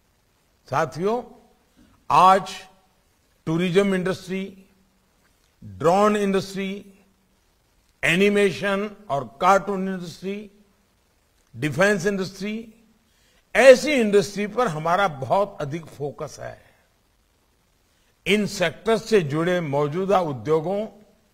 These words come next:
और स्टार्टअप्स के लिए हमें ट्रेन मैनपावर की आवश्यकता है।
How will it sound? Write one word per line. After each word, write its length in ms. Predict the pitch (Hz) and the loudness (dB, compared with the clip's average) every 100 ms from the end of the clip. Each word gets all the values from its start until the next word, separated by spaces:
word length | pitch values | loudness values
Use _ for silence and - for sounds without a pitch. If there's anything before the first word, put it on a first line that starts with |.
| _ _ _ - | _ _ _ -2
और 160 | 160 | -2
स्टार्टअप्स 600 | 131 - 165 170 180 196 - | -4 -6 -2 -2 -2 -8 -6
के 100 | 165 | -6
लिए 560 | 135 143 143 101 - _ _ _ _ _ _ _ _ - | -4 -6 -6 -10 -16 _ _ _ _ _ _ _ _ -10
हमें 540 | 139 165 214 226 226 - | -4 0 2 0 -2 -10
ट्रेन 460 | 175 202 226 247 | 2 6 6 6
मैनपावर 720 | 226 160 170 185 160 165 151 156 | 2 0 0 -2 -2 -2 0 -4
की 140 | - | -8
आवश्यकता 640 | 143 131 117 - 127 - 107 | -10 -10 -12 -14 -18 -18 -18
है। 360 | 95 - - | -18 -20 -20